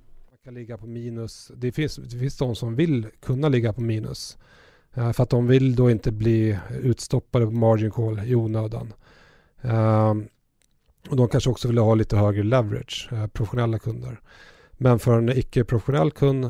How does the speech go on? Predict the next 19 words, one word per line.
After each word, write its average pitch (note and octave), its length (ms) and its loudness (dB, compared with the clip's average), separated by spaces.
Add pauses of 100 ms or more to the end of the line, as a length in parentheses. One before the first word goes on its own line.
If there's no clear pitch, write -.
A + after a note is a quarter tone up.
som A#2+ 220 -4
är A#2 100 4
då A2+ 100 2
majoriteten, B2 960 2 (100)
eh, A#2 680 0 (220)
är B2+ 140 0
det A#2+ 80 0
väldigt, A#2+ 560 0
eh, A#2+ 100 0
tryggt - 540 -4
att B2+ 220 -10
just - 180 -10
ha C3+ 220 0
den B2+ 80 2
här A2 240 -2 (400)
negativt, A2+ 800 -2
eh, A2 340 -2
balance-skyddet, A2+ 1040 -2
eh, A2 280 -6